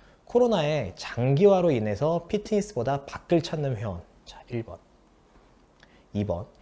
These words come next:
영업시간 단축으로 인한 등록 손실. 삼 번, 언론에서 집합 운동시설, 실내 운동시설이죠. 이거에 대한 공포감을 좀 많이 조성하고 있어요. 굉장히 조금,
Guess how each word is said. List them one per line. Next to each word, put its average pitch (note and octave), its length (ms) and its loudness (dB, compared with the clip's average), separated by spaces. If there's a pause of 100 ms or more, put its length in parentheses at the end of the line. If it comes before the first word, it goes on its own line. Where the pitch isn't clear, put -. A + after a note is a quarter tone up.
(280)
영업시간 E3 680 0
단축으로 E3 580 -4
인한 C#3 400 -2
등록 A2+ 380 -4
손실. F2+ 560 -8 (960)
삼 C#3 240 -4
번, E2+ 160 -6 (380)
언론에서 C#3+ 840 2
집합 - 500 -2
운동시설, F2+ 480 -8
실내 A3 360 0
운동시설이죠. A#2 920 -2
이거에 F#2+ 160 -6
대한 G2 200 -6
공포감을 D3 580 0
좀 C3+ 140 -4
많이 G2 200 -4
조성하고 C3+ 480 -4
있어요. E2+ 320 -12
굉장히 A#2+ 540 -2
조금, G#2 580 -8